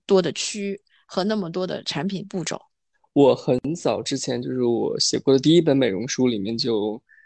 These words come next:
Speaker 2: 写过一句话，就是“眼霜是护肤品最大的谎言”。这个可能对品牌们有些不敬啊，但是在我个人角度来看，眼霜它对于眼周肌肤问题的改善真的是很难，因为我从小就有比较先天性的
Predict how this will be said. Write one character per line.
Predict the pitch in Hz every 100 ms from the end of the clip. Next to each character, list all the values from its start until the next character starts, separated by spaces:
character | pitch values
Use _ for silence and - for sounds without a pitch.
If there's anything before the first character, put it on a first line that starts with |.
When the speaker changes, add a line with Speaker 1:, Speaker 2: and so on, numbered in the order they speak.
| _ _
Speaker 2:
写 | - 117
过 | 123
一 | 120 120
句 | 139
话， | 135 - 143 -
就 | 143 -
是 | - - 98 78 -
“眼 | 117 -
霜 | - 139 131
是 | - 143
护 | 135 135
肤 | 151
品 | 196 147
最 | - 170
大 | 151 135
的 | 127
谎 | - -
言”。 | 92 80 - - - -
这 | - 180
个 | 147
可 | -
能 | 123
对 | 127 151
品 | - 123 120
牌 | - 120
们 | 139 135 120 117 - -
有 | 127 110
些 | - 143
不 | 123
敬 | 127 175 131
啊， | - -
但 | - 170
是 | 147 127
在 | - 170
我 | 135 -
个 | - 143
人 | 135
角 | 127 117
度 | 117
来 | 120 -
看， | - 110 - _ _ -
眼 | 143 -
霜 | - 156 156 - _ - _
它 | - 233
对 | 233 185
于 | 175 - _ _
眼 | 160 143
周 | - 170
肌 | 175 202
肤 | 190 202
问 | 202
题 | 160
的 | 156
改 | 151 -
善 | 151
真 | 151 220
的 |
是 | 190
很 | - - -
难， | - 151
因 | 196
为 |
我 | 180 120
从 | - 147 170
小 | - -
就 | - 135
有 | 110
比 | - 139
较 | 139
先 | - 175
天 | 180 190
性 | 185 165 127
的 | -